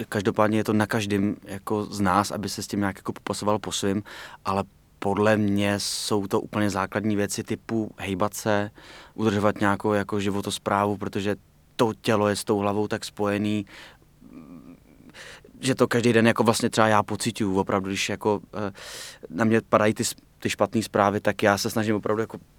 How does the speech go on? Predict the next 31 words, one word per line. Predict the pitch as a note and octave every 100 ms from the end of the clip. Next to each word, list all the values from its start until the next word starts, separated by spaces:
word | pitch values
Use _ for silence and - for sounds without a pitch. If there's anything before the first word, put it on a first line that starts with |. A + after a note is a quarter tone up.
| _ A#2+
řešit | A#2+ A#2+ -
ty | -
svoje | A#2+ A#2 A2 A2+
problémy, | A#2 G2 F#2+ E2+ E2+ - -
omezit | A2 A#2+ A#2+ A2
sociální | - G2 A2 G2 G2
sítě | F#2+ G#2 - G2
třeba | F#2 G2
na | F#2+
minimum, | G2+ G2+ G2 F#2+
nebo | F#2+ G#2 G2+
z |
nich | G#2 -
úplně | A2 A#2+ B2
odejít | G#2+ B2+ A2
na | G2+
nějakou | F#2+ F#2 G2+
dobu, | G2 F2 F2+ - - - - -
nebo | G2+ F#2+ G2
někam | G#2+ A2
vycestovat. | G#2+ C3 A2 G2 F2
Za | F2+
mě | G#2+
to | G#2
cestování | G#2+ - - G2 F#2+ F#2+
je | F#2 F#2
obrovská | - G2+ G2+ - - G2+ F#2+ F#2
úleva, | - F#2+ G#2 A2 F#2+ F2
obrovský | G2 G2 F#2+ - G2
asi | - G#2 _ _
útěk | - A#2 A#2+ - G2 G2 -